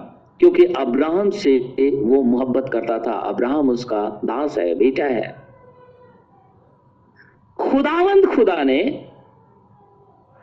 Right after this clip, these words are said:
आदम, जिसको एक स्त्री दिया था, जब वो स्त्री गिर गई, आदम चाहता तो मना कर सकता था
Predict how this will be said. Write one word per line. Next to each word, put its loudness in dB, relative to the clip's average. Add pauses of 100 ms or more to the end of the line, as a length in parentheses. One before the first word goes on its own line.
(100)
आदम, 2 (1300)
जिसको 2
एक 4
स्त्री 6
दिया 4
था, -4 (640)
जब 2
वो 2
स्त्री 4
गिर 6
गई, 0 (300)
आदम 2
चाहता -2
तो 2
मना 2
कर 0
सकता -4
था -6